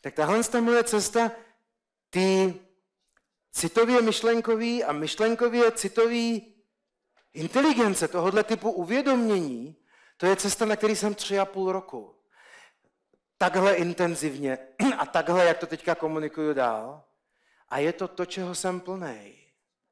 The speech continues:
A je to to, co způsobuje asi největší radost, jakou jsem kdy v životě cítil. To, co najednou mi přináší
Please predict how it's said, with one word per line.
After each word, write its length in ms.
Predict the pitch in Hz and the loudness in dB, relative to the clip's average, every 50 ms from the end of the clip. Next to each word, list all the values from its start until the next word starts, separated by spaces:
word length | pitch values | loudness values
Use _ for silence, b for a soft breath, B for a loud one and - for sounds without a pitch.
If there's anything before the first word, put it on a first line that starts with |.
| _ _ _ _ _ _ _ _ _ _ | _ _ _ _ _ _ _ _ _ _
A 100 | - 135 | -6 -2
je 120 | 143 147 151 | -2 -2 -2
to 120 | 151 165 | -2 -4
to, 120 | 160 165 | -6 -6
co 140 | 160 - 175 | -8 -8 -8
způsobuje 800 | 156 - - - 156 151 - - 170 160 160 165 165 165 165 165 | -10 -10 -10 -12 -12 -8 -6 -6 -6 -2 0 2 2 4 2 2
asi 460 | 156 156 - - 170 165 165 165 156 - _ _ _ _ _ _ - | 0 -2 -4 -6 -4 -4 -4 -6 -8 -12 _ _ _ _ _ _ -8
největší 520 | 139 139 143 143 165 165 165 - 185 170 | -6 -4 -4 -4 -4 -6 -4 -4 -2 0
radost, 380 | 156 151 143 156 165 - - - | 0 0 -2 -4 -6 -8 -8 -8
jakou 240 | 160 151 - 165 | -8 -8 -8 -10
jsem 200 | 156 - - 156 | -10 -10 -12 -12
kdy 140 | 156 147 165 | -12 -14 -14
v 40 | 156 | -14
životě 340 | 143 147 151 151 151 151 151 | -12 -12 -12 -12 -12 -12 -14
cítil. 420 | - - 170 170 _ - 156 135 _ _ _ _ _ _ _ _ _ _ _ _ _ _ _ _ _ _ _ _ _ _ _ _ _ _ _ _ _ _ _ _ _ _ _ _ _ _ _ _ _ 220 _ _ _ _ _ _ _ b b b b b b b b | -18 -18 -20 -20 _ -20 -20 -20 _ _ _ _ _ _ _ _ _ _ _ _ _ _ _ _ _ _ _ _ _ _ _ _ _ _ _ _ _ _ _ _ _ _ _ _ _ _ _ _ _ _ _ _ _ _ _ _ _ b b b b b b b b
To, 100 | - 156 | -16 -12
co 160 | - - 175 | -8 -6 -4
najednou 440 | 175 175 170 170 170 170 180 175 175 | 0 2 2 2 2 2 0 0 0
mi 100 | 185 185 | 0 -2
přináší 840 | 180 - - 180 175 175 170 175 170 170 - 175 170 170 160 - | -4 -6 -8 -4 -2 0 0 0 -2 -4 -6 -6 -4 -6 -6 -6